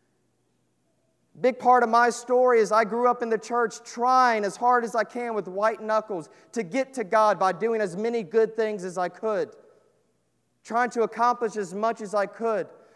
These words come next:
And sometimes we can look at this call to go and teach all people, to make disciples of all people as another thing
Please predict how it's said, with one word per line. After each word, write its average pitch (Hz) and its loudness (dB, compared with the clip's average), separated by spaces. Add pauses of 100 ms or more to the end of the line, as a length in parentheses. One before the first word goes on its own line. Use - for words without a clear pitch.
(160)
And 208 -6
sometimes 240 -2
we 220 -4
can 202 -4
look 240 0
at 220 -4
this 208 -4
call 233 -4
to 208 -4
go 214 0
and 202 -6
teach 240 -12
all 208 0
people, 185 -10
to 165 -8
make 214 -4
disciples 220 -6
of 165 -16
all 175 -2
people 180 -12
as 165 -10
another 185 -2
thing 190 -6